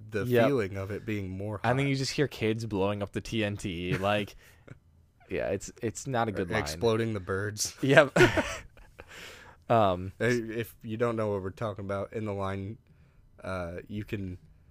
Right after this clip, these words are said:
Speaker 1: back in the day, miners used to use birds to test if the, I think it was the carbon monoxide levels were too high.
Speaker 2: Something
Speaker 1: The,
Speaker 2: like
Speaker 1: the
Speaker 2: that.
Speaker 1: birds would feel it first, and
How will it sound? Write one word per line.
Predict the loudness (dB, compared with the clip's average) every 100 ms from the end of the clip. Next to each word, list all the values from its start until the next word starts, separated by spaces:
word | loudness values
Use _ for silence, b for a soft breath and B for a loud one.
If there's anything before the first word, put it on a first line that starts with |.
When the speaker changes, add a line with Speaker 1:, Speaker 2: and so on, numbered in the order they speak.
| -20 -20 -20 -20 _ _ _ _ -2
Speaker 1:
back | -2 0
in | -4
the | -2
day, | -2 -2
miners | -4 -6 -6 -8 -8
used | -10 -10
to | -14 -16 _
use | -8 -8 -6
birds | -4 -2 -2 -6
to | -10 -10
test | -8 -10 -10 -10
if | -10 -10
the, | -12 -10 -10 -14 _ _ -20 -20 _
I | -12
think | -10
it | -10
was | -8
the | -8
carbon | -4 -6 -4 -8
monoxide | -8 -10 -10 -6 -6 -4
levels | -4 -4 -4
were | -6 -6 -10
too | -8 -6
high. | -4 -4 -4 -8 -14 _
Speaker 2:
Something | -14 -12 -6
Speaker 1:
The, | -4
Speaker 2:
like | -4 -2
Speaker 1:
the | 0
Speaker 2:
that. |
Speaker 1:
birds | 4 4 2
would | -4 -4
feel | -2 -2
it | -4
first, | -4 -4 -4 -6
and | -8 -8